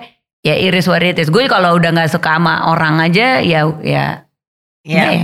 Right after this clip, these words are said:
Speaker 1: Gue ma-, nggak suka sama orang
Speaker 2: Baik-baik
Speaker 1: aja,
Speaker 2: aja.
Speaker 1: masih baik-baik aja
Speaker 2: Yeah,
Speaker 1: sih.
Speaker 2: for me, I think it does take time for me to like,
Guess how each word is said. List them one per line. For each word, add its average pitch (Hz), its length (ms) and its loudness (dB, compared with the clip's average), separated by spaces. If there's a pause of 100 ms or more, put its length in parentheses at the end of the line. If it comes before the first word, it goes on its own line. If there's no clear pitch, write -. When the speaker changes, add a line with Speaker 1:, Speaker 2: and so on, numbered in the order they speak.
Speaker 1:
Gue 254 160 0
ma-, - 160 -4
nggak 156 240 2
suka 160 240 0
sama 160 80 2
orang 160 160 2
Speaker 2:
Baik-baik 180 80 0
Speaker 1:
aja, 277 80 2
Speaker 2:
aja. 240 80 2
Speaker 1:
masih 175 240 0
baik-baik 143 320 -2
aja 175 160 -4
Speaker 2:
Yeah, 175 240 0
Speaker 1:
sih. 165 80 -6
Speaker 2:
for 180 160 0
me, 226 160 -4
I 180 80 -4
think 196 240 -4
it 170 160 -6
does 156 240 -2
take 160 160 -4
time 147 320 -4
for 143 160 -2
me 147 160 -2
to 143 160 -8
like, 143 240 -6